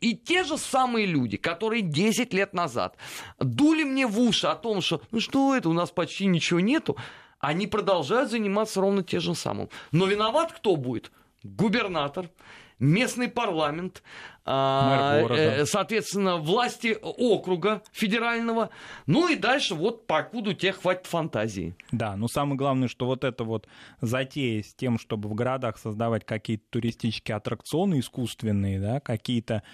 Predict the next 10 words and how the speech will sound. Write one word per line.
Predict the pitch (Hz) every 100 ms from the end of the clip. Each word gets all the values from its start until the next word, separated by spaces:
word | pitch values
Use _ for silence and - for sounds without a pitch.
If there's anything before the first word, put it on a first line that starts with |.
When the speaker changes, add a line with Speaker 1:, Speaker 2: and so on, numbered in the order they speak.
| - -
Speaker 2:
этнодеревни | 127 - 139 123 147 127 131 120 120
внутри | 113 117 117
города, | 113 117 117 107
это | 110 123
тоже | 120 117 101
такая | 104 - 104
фишка | - 107 - -
последних | 113 104 110 104 107 -
лет. | 165 214 - - - - _
Э, | 123